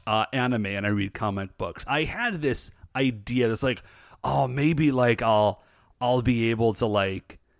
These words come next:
you know, like, I'm stronger than I realize." I'm not, by the way. That's not where this story is going.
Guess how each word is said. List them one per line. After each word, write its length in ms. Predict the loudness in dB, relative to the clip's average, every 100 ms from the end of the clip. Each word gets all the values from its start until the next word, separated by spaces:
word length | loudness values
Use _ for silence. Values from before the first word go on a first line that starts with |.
| _
you 140 | 0 4
know, 140 | 4
like, 100 | 4
I'm 120 | 2
stronger 520 | 0 2 4 4 2
than 120 | 2 2
I 60 |
realize." 600 | 0 2 4 2 0 -6 -4
I'm 160 | -2
not, 360 | 2 0 -2 -10 _ _ _
by 160 | -4 -4
the 100 | -6
way. 200 | -6 -8
That's 180 | -6
not 140 | -6 -4
where 80 | -6
this 160 | -8
story 260 | -8 -6 -8
is 100 | -6
going. 400 | -4 -4 -4